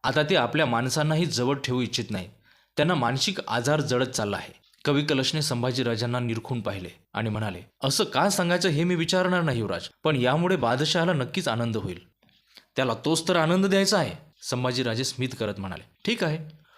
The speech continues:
उद्या दरबार संपल्यावर लगेच त्याला मी आनंदाची बातमी देतो." "शंभूराजे, मला ठाऊक आहे, बादशहापर्यंत शिवाजी राजांबद्दलची खोटी बातमी पोहोचवून आपण एखादी योजना आखत आहात आणि आपण मला या योजनेचा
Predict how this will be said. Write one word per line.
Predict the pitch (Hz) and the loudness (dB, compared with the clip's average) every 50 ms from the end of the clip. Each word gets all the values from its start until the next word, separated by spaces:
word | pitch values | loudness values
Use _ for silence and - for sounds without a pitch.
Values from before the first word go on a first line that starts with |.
| - - - - _ _ - | -20 -20 -20 -20 _ _ -2
उद्या | 131 147 160 185 151 | 2 4 4 4 4
दरबार | 120 135 139 143 165 180 190 | 4 4 4 4 4 2 2
संपल्यावर | 185 - 165 160 180 185 180 160 | 2 0 0 2 2 2 2 4
लगेच | 139 127 127 156 180 180 180 | 2 2 2 2 0 0 0
त्याला | 151 139 139 | 0 0 0
मी | 139 147 135 | 0 0 0
आनंदाची | 107 113 123 123 117 117 113 117 110 | 0 0 -2 -2 -2 -2 -2 -2 -2
बातमी | 104 98 - - 104 | -4 -4 -4 -6 -6
देतो." | 90 90 - - - - _ _ _ _ _ - - _ - _ - - - - - | -6 -6 -8 -10 -14 -20 _ _ _ _ _ -20 -20 _ -20 _ -20 -20 -20 -10 -2
"शंभूराजे, | - - 160 156 175 196 196 190 185 208 | 0 2 4 4 6 6 6 6 4 4
मला | 185 175 190 | 4 4 4
ठाऊक | 185 - - 143 170 165 147 | 4 2 2 2 2 2 0
आहे, | 104 95 90 - - | -2 -2 -6 -6 -4
बादशहापर्यंत | - 120 131 139 165 180 180 190 196 202 170 170 170 185 180 214 | 0 2 2 4 4 4 4 4 4 4 4 2 2 2 2 2
शिवाजी | 185 - - 131 135 143 147 180 185 | 2 2 2 2 4 4 4 4 4
राजांबद्दलची | 139 123 120 143 151 151 135 120 - 143 147 147 - 170 170 | 4 2 2 2 2 2 2 0 0 0 -2 -2 -2 -4 -4
खोटी | - - 123 123 165 | -4 -4 -2 -2 0
बातमी | 151 127 120 120 - 147 135 | 0 0 0 0 -2 -4 -2
पोहोचवून | - 117 117 117 113 - 113 92 87 - - - - - _ - - - - - | -2 -2 -2 -2 -2 -2 -4 -4 -6 -8 -14 -20 -20 -20 _ -20 -20 -20 -8 -2
आपण | - 127 127 185 196 185 | -2 0 2 4 4 4
एखादी | 139 127 135 151 160 185 | 2 2 2 0 0 0
योजना | 160 120 113 117 113 135 143 156 - 127 | 0 0 0 0 0 0 0 -2 -2 -2
आखत | 110 113 - 120 104 | -4 -2 -2 -2 -2
आहात | 101 87 98 95 - _ _ _ _ - - - - | -2 -4 -6 -8 -10 _ _ _ _ -20 -8 -2 0
आणि | 131 156 165 | 2 4 4
आपण | 143 120 117 113 180 185 | 4 2 2 2 2 2
मला | 170 131 135 147 151 | 2 2 2 2 2
या | 156 165 | 2 2
योजनेचा | 160 127 117 120 113 127 135 131 127 - | 2 2 0 0 0 0 0 0 0 -2